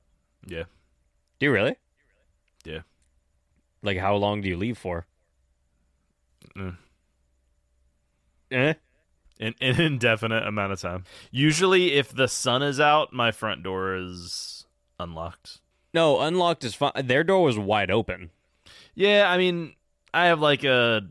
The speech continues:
Speaker 1: like, a screen glass door. So, but, like, yeah, we leave our front door open a lot, and then, like, the screen door is there.
Speaker 2: God, you Kentucky people really don't worry about getting robbed, huh?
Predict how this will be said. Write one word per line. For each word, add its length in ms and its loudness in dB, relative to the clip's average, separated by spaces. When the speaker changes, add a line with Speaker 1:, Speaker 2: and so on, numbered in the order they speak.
Speaker 1:
like, 220 0
a 80 -2
screen 720 -4
glass 480 0
door. 760 -2
So, 280 -2
but, 300 -6
like, 460 -4
yeah, 240 0
we 140 -4
leave 180 -2
our 120 -2
front 260 -10
door 200 -8
open 380 -6
a 80 -10
lot, 300 -4
and 120 -8
then, 120 -12
like, 220 -12
the 100 -12
screen 580 -14
door 340 -16
is 160 -14
there. 340 -14
Speaker 2:
God, 280 2
you 120 -2
Kentucky 520 -2
people 320 -2
really 320 0
don't 200 0
worry 180 0
about 200 -2
getting 200 -4
robbed, 340 -2
huh? 200 -2